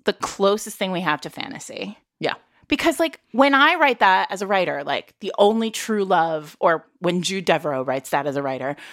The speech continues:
Speaker 1: the o-, the only way to know for a fact that it's your true love is that they can tell you apart from your twin.
Speaker 2: Yes.
Speaker 1: Readers are like, "Yes, that's totally believable." <laughs> Like, if anybody knows grown-up twins, like, they don't actually look, if, <laughs> if they're standing
Speaker 2: I know.
Speaker 1: next to each other, they don't look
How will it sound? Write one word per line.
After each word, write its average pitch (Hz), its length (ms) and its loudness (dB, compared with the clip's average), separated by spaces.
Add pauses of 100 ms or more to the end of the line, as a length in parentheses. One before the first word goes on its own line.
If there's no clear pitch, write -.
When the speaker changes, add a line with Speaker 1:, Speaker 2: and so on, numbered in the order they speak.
(260)
Speaker 1:
the 180 180 -6
o-, 226 220 4
the 220 180 -2
only 277 180 4
way 254 180 2
to 220 80 0
know 196 180 2
for 190 160 -4
a 180 40 -2
fact 151 520 0
that 147 120 -4
it's 147 220 -8
your 147 80 -2
true 160 240 -6
love 143 300 0
is 131 80 -12
that 135 160 -6
they 139 100 -4
can 143 160 -8
tell 147 260 -2
you 165 140 -4
apart 156 320 -4
from 160 140 -6
your 160 160 -4
twin. 185 500 -2 (320)
Speaker 2:
Yes. 208 220 -2
Speaker 1:
Readers 370 260 2
are 320 100 0
like, 226 220 4
"Yes, 208 300 2
that's 185 200 -4
totally 180 300 -2
believable." 147 580 -8
<laughs> - 840 -18 (720)
Like, 294 180 2
if 339 80 0
anybody 453 380 6
knows 381 220 6
grown-up 220 540 4
twins, 147 680 -2
like, 226 180 2
they 285 100 6
don't 359 180 2 (100)
actually 233 640 2
look, 196 260 -2
if, - 260 -2
<laughs> - 60 -12
if 269 80 -2
they're 571 1000 0
standing 494 640 2
Speaker 2:
I 370 60 -2
know. 392 40 -2
Speaker 1:
next 415 280 2
to 381 80 0
each 277 140 0
other, 208 260 2
they 233 140 -2
don't 349 360 -2
look 277 240 2